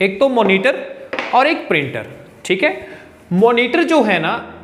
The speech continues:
ये मोटे-मोटे रूप से अगर मैं बात करूं तो वो तीन प्रकार के हैं। पहले आते थे सीआरटी, फिर आने लगे एलसीडी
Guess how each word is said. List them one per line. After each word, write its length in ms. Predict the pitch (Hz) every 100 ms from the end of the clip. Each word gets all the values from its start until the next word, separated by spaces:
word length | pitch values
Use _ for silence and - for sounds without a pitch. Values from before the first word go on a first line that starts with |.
| -
ये 540 | 196 302 339 339 349 349
मोटे-मोटे 540 | 190 330 320 311 262
रूप 180 | 240 214
से 180 | - 190
अगर 140 | 180
मैं 180 | 180 160
बात 240 | 139 123 -
करूं 260 | 147 214
तो 100 | 285
वो 120 | 294
तीन 300 | 294 240 226
प्रकार 360 | 165 147 - 135
के 140 | -
हैं। 240 | 160 147 139 - - - -
पहले 300 | 151 190 240
आते 280 | 202 - 208
थे 200 | 226 240
सीआरटी, 1300 | 240 175 151 160 - 151 180 190 208 247 262 - - - - -
फिर 140 | 240
आने 280 | 208 190 202
लगे 240 | 202 202 214 139
एलसीडी 1000 | 139 151 - 190 220 202 208 233 -